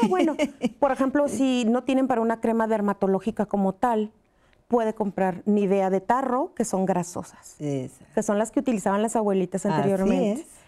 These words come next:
Speaker 2: sí es cierto.
Speaker 1: Teatrical, no de las células madre, porque eso es mentira, pero la teatrical habitual
Speaker 2: La
Speaker 1: es una crema
Speaker 2: original.
Speaker 1: es grasosa,
Speaker 2: <laughs>
Speaker 1: súper buena.
Speaker 2: Ajá.
Speaker 1: Ajá.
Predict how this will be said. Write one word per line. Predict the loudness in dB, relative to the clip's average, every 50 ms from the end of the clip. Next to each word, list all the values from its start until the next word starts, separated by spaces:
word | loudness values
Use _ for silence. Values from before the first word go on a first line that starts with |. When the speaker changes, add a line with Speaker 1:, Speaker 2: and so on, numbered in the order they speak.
| -20 -20 -12 -8
Speaker 2:
sí | -6 -6
es | -6
cierto. | -4 0 0
Speaker 1:
Teatrical, | 0 2 2 0 -2 2 2 2 2 4 2 0 -2 -4 -12 _ _ _ _ _ _ _ _
no | 0 2 2 2
de | 2 2
las | 0 0 0
células | 0 0 2 2 2 2 2
madre, | 2 2 2 2 2 0 0
porque | -2 -2 -2 -2 0
eso | 0 2
es | 2
mentira, | 2 0 0 0 0 0 0 0 -2 -4 _ _ _ _ _
pero | 0 0 2
la | 2 0 0 0
teatrical | 0 0 0 -2 0 0 2 2 4 4 4 4 4 2 2
habitual | 2 2 0 0 0 0 0 2 2 2 2 0 0
Speaker 2:
La | 0 0 2 2 2
Speaker 1:
es | 4 4
una | 2 2 2
crema | 2 0 2 2 2 2 2 2
Speaker 2:
original. | 0 0
Speaker 1:
es | -2 -4 -6 -10 -14 -4 0
grasosa, | 0 0 0 -2 -4 -2 -2 -4 -2 -2 -2 -2 -2 -2 -6 _ _ _ _
Speaker 2:
<laughs> | _ _ _ _
Speaker 1:
súper | _ -4 -4 -2 0 -2
buena. | -2 0 -2 -4 -6 -8 -16 _ _ _ _ _ -6
Speaker 2:
Ajá. | -4 -4 -2 -2 -2 -4 -4 -4 -6 -8 -10 -14 -20 -16 -16
Speaker 1:
Ajá. | -14 -12 -8 -6 -6 -6